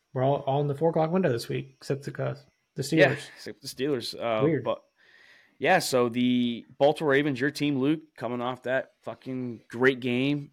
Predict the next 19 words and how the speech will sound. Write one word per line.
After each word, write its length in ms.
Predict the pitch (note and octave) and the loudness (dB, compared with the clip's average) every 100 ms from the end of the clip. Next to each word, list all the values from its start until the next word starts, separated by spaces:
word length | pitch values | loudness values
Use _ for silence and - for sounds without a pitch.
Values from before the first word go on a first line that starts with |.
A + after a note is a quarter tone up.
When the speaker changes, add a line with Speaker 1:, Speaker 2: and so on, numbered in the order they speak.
| _ | _
Speaker 2:
uh, 40 | - | -4
are 420 | G#2+ G2+ F#2+ F2+ | -4 -4 -8 -12
facing 400 | - A#2+ - B2+ | -6 -4 -4 -4
the 80 | B2+ | 0
Arizona 320 | C3 C3 C3 | 0 0 -4
Cardinals 380 | - A#2+ C3+ C3 | 2 2 2 0
out 80 | |
in 40 | G#2+ | -2
the 60 | |
desert. 400 | B2 B2+ C3 D3+ | 0 0 0 -2
You 100 | A2 | -2
guys 140 | B2 A#2+ | -2 -2
are 140 | A#2 - | -4 -4
eight 140 | C#3 | -4
and 100 | A#2 | -4
a 40 | |
half 260 | B2 B2+ - | -4 -6 -4
point 300 | C3+ C3+ A#2+ | -6 -6 -4
favorites. 540 | B2 C#3 D3 D3+ - | 2 2 2 -6 -14